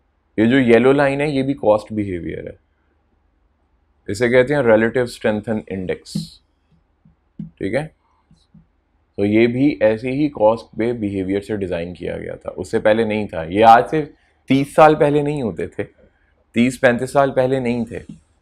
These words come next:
हमारे प्रोफेसर्स ने इन थ्योरीज को बस बुक की हद तक रख के ख़त्म कर दिया, इनके आगे कुछ नहीं किया। लेकिन गोरों ने, भाई साहब, ये चीज़ें बना के कमाल कर दिया, मार्केट में अन्नी डाल दी।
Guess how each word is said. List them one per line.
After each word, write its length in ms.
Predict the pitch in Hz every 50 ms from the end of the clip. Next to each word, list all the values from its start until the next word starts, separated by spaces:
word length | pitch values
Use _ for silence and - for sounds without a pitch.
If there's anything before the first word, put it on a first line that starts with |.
| _ _ _ _ - - - - _ _ _ _ _ _ _ _ _ _ _ _ _ _ _ _ _ _ _ _ _ _ _ 95
हमारे 300 | 98 104 110 127 - 156
प्रोफेसर्स 560 | 151 156 151 151 147 135 135 156 151 131 135
ने 180 | 139 139 160 165 -
इन 120 | 120 135 139
थ्योरीज 380 | 117 123 123 127 135 143 143
को 200 | - - 139 147 139
बस 180 | 127 131 127 113
बुक 200 | 110 117 120 117 _
की 140 | - 131
हद 100 | 131 117
तक 160 | 101 - 120 113
रख 140 | 123 113 113
के 100 | - 101
ख़त्म 300 | - 117 104 117 117 117
कर 140 | 98 92 85
दिया, 300 | 85 85 82 - - - _ _ _ _ _ _ _ _ _ _ _ -
इनके 280 | 107 107 117 120 120 131
आगे 220 | 127 123 123 135
कुछ 280 | 123 120 127 117 - -
नहीं 140 | 127 120 117
किया। 300 | - 98 78 - - - _ _ _ _ _ _ _ _ _ _ _ _ _ _ _ _ -
लेकिन 220 | 101 113 127 123
गोरों 280 | 104 107 113 127 170 180
ने, 80 | 170 160
भाई 200 | 120 110 107 104
साहब, 160 | 120 120 113
ये 140 | 110 120 131
चीज़ें 280 | 131 - 123 120 127 117
बना 220 | 117 107 98 95 95 -
के 60 | 113
कमाल 340 | 98 - 101 95 92 98 107
कर 140 | 107 110 101
दिया, 300 | 98 98 104 104 107 107 - _ _ _ _ _ _ _ _ _ _ _ _ _ _ _ _ _ 92
मार्केट 440 | 95 95 98 101 - 107 101 -
में 160 | 101 101 98 98 - _ _ _ _ _ _ _ _ _ _ _ _ _ _ _ _ _ _ -
अन्नी 280 | 113 123 131 139 139 131
डाल 240 | 120 107 98 98
दी। 140 | 95 98 101